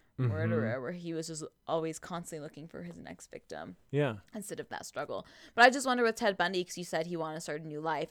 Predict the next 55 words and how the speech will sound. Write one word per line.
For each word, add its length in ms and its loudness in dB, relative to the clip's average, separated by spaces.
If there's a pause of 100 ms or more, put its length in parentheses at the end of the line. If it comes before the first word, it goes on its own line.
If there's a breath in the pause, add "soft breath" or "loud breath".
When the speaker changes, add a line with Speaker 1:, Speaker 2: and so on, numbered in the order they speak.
Speaker 2:
if 80 -6
there 140 0
was 120 -2
a 60 -6
part 300 -2
of 80 -4
him 160 -4
that 120 -6
really 460 -6
did 220 2
think 320 -10
that 100 -8
he 160 -10
was 140 -10
going 180 -10
to 60 -14
be 200 -12
able 260 -6
to 140 4
Speaker 1:
And 80 10
no, 200 8
Speaker 2:
stop 80 -
Speaker 1:
yeah, 100 6
I'm 140 2
Speaker 2:
killing. 100 6
Speaker 1:
about 140 8
to 160 2
sort 180 6
of 80 4
mention 300 2
that 100 2
a 20 2
little 200 2
bit. 140 -2
He 140 4
literally 560 8
was 240 2
like, 400 0
"I 120 2
wanna 320 2
go 100 4
live 220 4
a 40 0
new 180 0
life." 440 -2 (100)
And 140 0
then 80 0
he 160 -2
quickly 500 0
realizes 760 2
Speaker 2:
He 100 -2
can't. 360 -4
Speaker 1:
that 180 6
once 600 0
the, 720 0